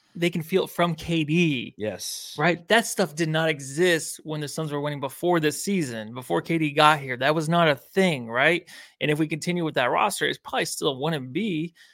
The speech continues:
Speaker 1: You would obviously get rid of a guy like D A, but that's the one thing that we do miss is just how things were just kinda nice and neat around here. And if things did get out of hand, they would handle it, right? Even before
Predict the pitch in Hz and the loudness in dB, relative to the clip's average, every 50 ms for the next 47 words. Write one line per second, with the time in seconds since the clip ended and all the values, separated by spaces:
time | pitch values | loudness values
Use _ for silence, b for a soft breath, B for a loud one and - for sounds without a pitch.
0 | b b _ - 156 160 165 156 - - 147 151 170 180 180 160 - 165 151 147 | b b _ -2 0 2 2 2 2 4 6 8 8 6 4 2 -2 -2 0 2
1 | 147 147 143 131 135 131 135 131 127 127 127 123 131 131 127 123 123 127 147 151 | 2 2 0 0 0 2 2 2 2 0 -2 -4 -8 -6 -4 -2 -2 -2 -2 -2
2 | 139 135 143 135 139 - b b b b b b b _ _ - 175 185 214 - | 0 2 2 2 2 0 b b b b b b b _ _ 4 6 6 6 8
3 | - 208 202 202 185 160 190 175 160 156 143 139 151 147 143 135 156 151 139 127 | 8 8 8 8 8 6 4 6 6 6 6 4 2 -2 -2 -2 -2 -2 -2 -4
4 | 120 120 - 143 139 127 139 139 - - 139 139 135 131 127 123 - - _ _ | -6 -6 -6 -8 -8 -8 -8 -8 -4 0 2 4 4 4 2 0 -4 -8 _ _
5 | _ - 170 175 170 151 156 151 139 147 135 - - - _ _ _ _ - - | _ 0 0 2 2 2 0 0 -2 -2 -4 -6 -8 -14 _ _ _ _ -6 -4
6 | 202 196 190 175 156 151 160 156 156 156 143 135 135 147 151 147 151 123 127 120 | -2 0 0 2 2 2 2 2 0 -4 -6 -6 -6 -4 -4 -4 -4 -4 -4 -4
7 | 117 117 120 131 135 127 120 120 117 123 127 131 127 - - B B B B B | -6 -6 -8 -6 -4 -4 -2 -2 -2 -2 -4 -4 -6 -6 -10 B B B B B
8 | _ - 175 175 170 143 156 160 156 160 160 147 147 156 156 147 151 160 160 160 | _ 0 0 0 2 2 0 2 4 4 4 6 4 4 4 2 2 2 2 2
9 | 165 175 170 185 214 196 170 156 131 135 139 143 151 175 202 208 - _ - 170 | 0 0 0 0 0 -2 -2 -4 -4 -4 -4 -2 -2 -2 -2 -4 -8 _ -14 -6
10 | 143 143 160 180 180 - 196 226 247 240 202 202 185 - - 196 202 208 202 196 | -2 0 0 0 0 -2 -4 -2 0 0 0 0 -2 -2 0 0 0 0 0 -2